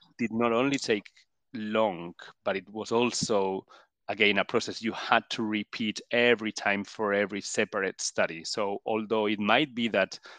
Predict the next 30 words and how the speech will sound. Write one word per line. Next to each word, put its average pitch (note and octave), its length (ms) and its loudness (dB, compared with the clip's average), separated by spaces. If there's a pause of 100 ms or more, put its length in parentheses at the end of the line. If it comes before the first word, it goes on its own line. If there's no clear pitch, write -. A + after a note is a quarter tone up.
(160)
if G#2 120 -8
you A2+ 140 4
only C#3+ 120 6
want A#2 280 4
to A2+ 80 -6
do G#2+ 100 -2
one G2 300 2
study G2 480 -2
and F#2 180 -6
that's - 260 -4
it, G2+ 300 -4 (480)
it's - 80 -14
probably G2+ 340 -2
faster - 560 0
to G2+ 360 -6 (180)
do A2+ 140 0
it - 340 0 (100)
in G#2 160 -6
the G2 80 -2
traditional C3+ 500 2
way. C3+ 300 4 (380)
If G#2 140 -6
you, A2+ 360 0 (120)
um, G2 320 2
are F#2+ 120 0
gonna G#2 220 0
be C3+ 100 0
using A2+ 440 0
a G2 40 2
database F#2+ 840 -4